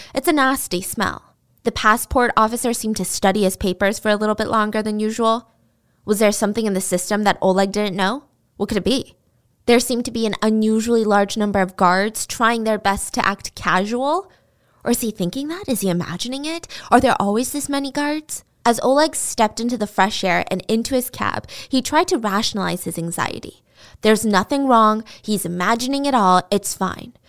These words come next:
If the police knew what he had done, he would have been arrested already, maybe even executed.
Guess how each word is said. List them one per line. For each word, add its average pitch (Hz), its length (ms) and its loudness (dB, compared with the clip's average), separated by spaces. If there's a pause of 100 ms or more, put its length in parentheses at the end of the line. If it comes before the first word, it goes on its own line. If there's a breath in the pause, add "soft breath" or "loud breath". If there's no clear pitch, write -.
(200 soft breath)
If 247 140 6
the 247 100 0
police 320 460 2
knew 247 180 2
what 247 120 2
he 233 100 0
had 196 120 0
done, 185 200 4
he 214 120 -4
would 285 120 0
have 294 80 -4
been 294 100 0
arrested 285 380 2
already, 269 480 2 (200 loud breath)
maybe 339 280 0
even 339 360 0
executed. 247 680 -6